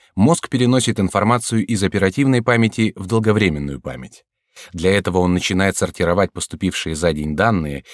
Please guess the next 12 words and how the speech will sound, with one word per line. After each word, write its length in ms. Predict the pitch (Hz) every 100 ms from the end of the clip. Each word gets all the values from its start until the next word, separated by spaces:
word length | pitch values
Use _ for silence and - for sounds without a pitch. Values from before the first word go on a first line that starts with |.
| -
и 80 | 107
раскладывать 580 | 104 - 139 147 127 -
их 260 | 120 107
по 120 | - 78
полочкам 600 | 120 127 117 - 110 -
в 100 | 92
нашем 320 | 95 - 80
внутреннем 540 | 78 92 92 92 95
архиве, 540 | 101 - 131 90 69 - _ _
сравнивая 580 | - - 156 127 82 73
с 100 | -
теми, 360 | - 120 139